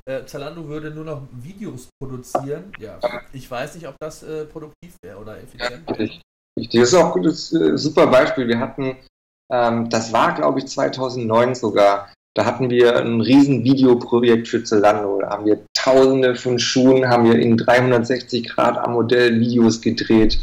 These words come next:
Speaker 2: Mädchen, die durchs Bild laufen, tausend Sachen probiert. Ähm, und das waren auch relativ schnell wieder vorbei. So.
Speaker 1: Ja.
Speaker 2: Das zeigt es, äh, die werden da sicher intensiv getestet haben, da gehe ich von aus. Und, äh, das zeigt ja,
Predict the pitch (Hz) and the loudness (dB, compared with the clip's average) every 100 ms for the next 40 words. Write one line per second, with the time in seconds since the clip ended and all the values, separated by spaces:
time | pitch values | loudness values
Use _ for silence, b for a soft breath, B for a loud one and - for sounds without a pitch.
0 | B B B 110 117 117 - 123 117 117 | B B B 2 4 4 0 -2 -2 0
1 | 120 117 - 135 131 - - 117 120 113 | 0 -2 2 2 2 -2 -10 -8 -6 -4
2 | 131 127 123 113 120 143 131 131 113 120 | 2 2 2 2 0 0 -4 -2 2 4
3 | 120 - B B B - 107 107 110 110 | 4 2 B B B 0 4 6 6 4
4 | 113 117 117 120 120 123 120 120 - 113 | 2 2 2 4 2 2 0 -2 -4 -10
5 | - 113 113 117 110 - 95 90 104 98 | -6 -4 -2 0 -2 -2 -6 -2 0 -2
6 | - _ - - 101 - - - _ _ | -6 _ -20 -8 -6 -6 -10 -20 _ _
7 | 104 - 113 104 - 113 - 101 101 101 | -16 -4 2 2 2 -8 -4 2 4 4
8 | 104 101 101 - 107 107 107 104 107 - | 2 0 -2 -6 -6 -6 -4 -6 -8 -10
9 | - 113 107 120 117 - - 123 - 120 | -8 -6 -4 -2 -2 -2 0 0 0 -2
10 | 123 110 107 101 107 107 - 104 - - | 0 0 0 -2 -2 -4 -6 -4 0 0
11 | 117 - - _ _ _ _ - 104 98 | 0 -4 -18 _ _ _ _ -6 -4 -4
12 | 90 - - 98 95 - 95 92 - 98 | -6 -6 -4 -4 -4 -2 0 0 2 2
13 | 95 90 | 0 -4